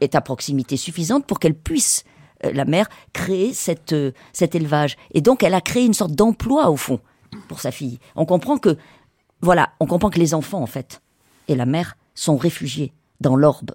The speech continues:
de la grand-mère, qui est une femme puissante. Une maîtresse femme, d'ailleurs son gendre lui-même le reconnaît, hein, et qui,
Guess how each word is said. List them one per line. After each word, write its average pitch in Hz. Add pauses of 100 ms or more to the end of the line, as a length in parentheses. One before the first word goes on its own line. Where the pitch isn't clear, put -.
(120)
de 139
la 131
grand-mère, 123
qui -
est 175
une 156
femme -
puissante. - (380)
Une 160
maîtresse -
femme, -
d'ailleurs 139
son 131
gendre 160
lui-même 202
le 254
reconnaît, 143 (340)
hein, - (300)
et 175
qui, 175